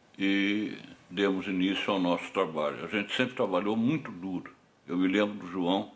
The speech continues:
sentado na beirinha da cadeira. Às vezes, de quatro da tarde, eu ia pra casa dele. Ele e eu fumávamos, tomávamos uma cervejinha. <laughs> É, hoje eu parei, João parou. Não tem mais cigarro, não tem mais bebida,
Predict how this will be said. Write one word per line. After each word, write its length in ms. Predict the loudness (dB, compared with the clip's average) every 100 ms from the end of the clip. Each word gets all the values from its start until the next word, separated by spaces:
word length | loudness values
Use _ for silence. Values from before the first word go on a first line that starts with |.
| -20 _ -12 -4
sentado 400 | -2 0 0 2
na 100 | -2
beirinha 480 | 0 0 4 4 2
da 140 | 0
cadeira. 580 | 2 0 2 0 0 -6 -16 _ -2
Às 220 | -2 0
vezes, 500 | 0 2 2 -2 -8
de 140 | -6 -8
quatro 440 | 0 2 2 0
da 140 | -2
tarde, 580 | -2 0 2 0 -4 -16 -18 -20 -10
eu 200 | -4 -2
ia 120 | -2
pra 160 | -6
casa 300 | -4 -2 -2
dele. 380 | -2 -2 -2 -4 -16 _ -8
Ele 480 | -4 0 0 -2 -4
e 120 | 2 4
eu 180 | 4
fumávamos, 800 | 0 -2 2 2 2 -2 -10 -12 -16 -18 _ -20 _
tomávamos 480 | -4 0 0 -2 -4
uma 160 | -2 -2
cervejinha. 720 | 0 -2 0 -4 -2 -2 -2 -10 -16
<laughs> 180 | -16 -16 -18 -16 -12 -8
É, 140 | -2
hoje 300 | 2 2 2
eu 100 | -2
parei, 480 | 0 0 2 2 0
João 340 | -2 0 0
parou. 540 | 2 0 0 -2 -4 -10 -20 -20 _ -16
Não 260 | -8 -6 -6
tem 220 | -2 -2
mais 200 | -2 -4
cigarro, 420 | -2 2 2 2
não 60 | -4
tem 140 | -4
mais 160 | -4 -4
bebida, 480 | -8 -4 -4 -4